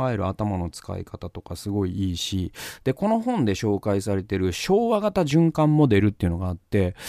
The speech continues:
で、これが本当に卓越してんですよね。で、その、おん-、ね、その、お母さんは教育ママ、お父さんは会社人間、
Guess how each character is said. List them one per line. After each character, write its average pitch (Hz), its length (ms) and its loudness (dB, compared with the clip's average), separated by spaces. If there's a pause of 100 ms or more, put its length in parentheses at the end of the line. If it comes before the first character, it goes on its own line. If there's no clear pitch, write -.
(260)
で、 151 80 2
こ - 160 6
れ 262 60 6
が 233 100 2
本 226 280 2
当 247 140 0
に 226 100 2
卓 190 240 0
越 185 220 2
し - 100 -6
て 147 140 0
ん - 20 2
で 92 60 -4
す - 80 -8
よ 90 80 -2
ね。 90 220 -4 (460)
で、 117 240 6
そ 120 140 0
の、 113 160 0
お 180 140 4
ん-、 214 200 -4 (140)
ね、 196 240 4
そ - 160 -2
の、 113 220 0 (480)
お 151 100 -4
母 285 280 4
さ 202 140 0
ん 208 80 2
は 196 100 0
教 110 280 6
育 104 200 0
マ 104 140 4
マ、 101 320 4
お 123 100 2
父 233 240 2
さ 185 140 0
ん 190 100 2
は 202 140 2
会 135 320 4
社 131 180 2
人 127 240 6
間、 95 540 0